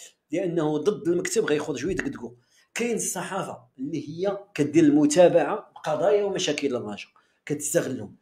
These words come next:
حتى هما غيستغل. هادشي كله راه ما كيساعدش الفريق، لأنه هادشي كيخلق واحد المناخ امبوازوني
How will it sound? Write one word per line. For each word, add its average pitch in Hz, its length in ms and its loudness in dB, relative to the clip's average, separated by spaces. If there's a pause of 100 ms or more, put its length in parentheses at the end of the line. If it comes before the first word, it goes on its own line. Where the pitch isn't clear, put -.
(120)
حتى - 180 -6
هما 131 200 -2
غيستغل. 139 460 -2 (240)
هادشي 175 320 -2
كله 185 460 -6 (380)
راه 208 100 2
ما 208 80 0
كيساعدش 165 600 0
الفريق، 123 480 -8
لأنه 135 500 -4
هادشي 147 300 -6
كيخلق 143 340 -10
واحد 127 300 -6
المناخ 147 680 2 (880)
امبوازوني 180 960 6